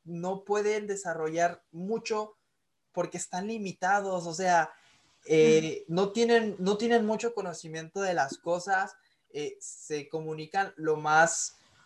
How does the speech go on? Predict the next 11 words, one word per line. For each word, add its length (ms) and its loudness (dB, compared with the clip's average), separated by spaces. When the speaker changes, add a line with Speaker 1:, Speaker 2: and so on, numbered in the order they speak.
Speaker 1:
sencillo 920 4
posible, 600 2
no 140 0
utilizan 520 0
palabras 560 6
muy 280 -2
largas, 580 6
oraciones 500 -2
muy, 460 -4
muy 300 0
extensas, 880 2